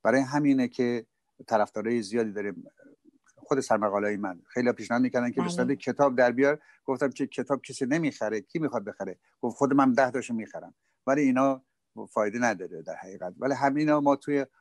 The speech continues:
Speaker 1: آرشیو شهر ما داریم. مجلهٔ شهر ما توی اینترنت هست، مال سال‌های قبلم هست.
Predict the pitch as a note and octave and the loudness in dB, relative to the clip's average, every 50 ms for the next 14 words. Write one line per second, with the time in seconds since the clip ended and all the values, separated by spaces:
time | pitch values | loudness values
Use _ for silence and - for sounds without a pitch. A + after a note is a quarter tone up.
0 | _ - - A#2+ A#2 - - - D3 D3 C#3 - - D3 C#3 B2 A2+ A2 B2 B2 | _ -4 -2 -2 -2 -2 -4 -4 -4 -4 -2 -2 -2 -2 -2 -2 -4 -2 -2 -2
1 | A#2 A2+ C3+ B2 G#2+ F#2+ E2+ - _ _ _ _ _ _ - - A#2 A2 A#2+ A#2 | 0 0 0 0 0 -2 -6 -18 _ _ _ _ _ _ -4 -4 -2 0 0 -2
2 | C3 D#3 - - D3 B2 A#2 A#2+ B2 A#2+ A#2 - - A#2+ A#2 A2 G#2+ G2+ F#2 _ | -2 -2 -4 -2 -2 -2 -2 -2 -4 -6 -8 -8 -6 -4 -4 -2 -4 -4 -6 _
3 | _ _ _ _ _ - A#2+ A#2 A2 - - G#2+ G2+ B2+ C3 - - C3+ C#3+ D3+ | _ _ _ _ _ -6 -6 -6 -4 -2 -2 0 0 0 -2 0 0 0 0 0
4 | D3 - - B2+ B2 A#2+ A#2 A2+ - - A#2+ A2+ G#2+ G#2 - C3+ C3+ B2 - C3 | 0 -2 0 0 2 2 0 -2 0 0 0 0 0 0 2 2 2 4 4 2
5 | C3 B2 B2 B2+ B2+ A#2+ G#2+ G#2+ C3+ D3 D#3+ E3+ D#3+ - - | 2 2 2 -2 -6 -6 -6 -6 -6 -6 -6 -6 -8 -14 -16